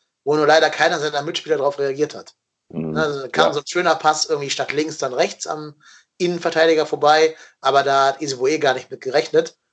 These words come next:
Speaker 1: und guckt dann doof in, in die, aus der Wäsche, weil er den Ball nicht mehr kriegen kann.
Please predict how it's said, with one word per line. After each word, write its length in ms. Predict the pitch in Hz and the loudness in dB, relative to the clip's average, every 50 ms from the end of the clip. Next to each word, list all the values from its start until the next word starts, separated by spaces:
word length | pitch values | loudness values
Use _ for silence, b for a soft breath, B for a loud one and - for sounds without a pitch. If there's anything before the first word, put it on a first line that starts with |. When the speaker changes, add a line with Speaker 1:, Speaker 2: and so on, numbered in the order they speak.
| _ _ | _ _
Speaker 1:
und 320 | - 131 135 131 120 - | -6 -6 -6 -6 -8 -10
guckt 220 | - - 135 - - | -10 -10 -6 -2 -2
dann 240 | 139 131 131 127 117 | -2 -2 -2 -2 0
doof 220 | 147 147 143 - | 0 0 0 0
in, 160 | 131 131 131 | -12 -14 -14
in 140 | 135 135 131 | -12 -10 -6
die, 220 | 127 123 123 120 | -4 -4 -2 0
aus 120 | 127 127 - | 0 0 2
der 120 | - 127 | 2 4
Wäsche, 380 | 139 165 - - 160 170 - B B B B B B B _ | 4 4 4 4 4 2 2 B B B B B B B _
weil 120 | - 123 | -6 -4
er 40 | 127 | -4
den 120 | 131 127 127 | -2 0 2
Ball 140 | 139 131 | 2 2
nicht 100 | 131 - | 2 -2
mehr 100 | - 127 | -8 -8
kriegen 260 | - - 156 143 131 123 | -6 -4 -4 -6 -6 -6
kann. 340 | 123 127 139 165 175 - | -6 -6 -6 -6 -8 -14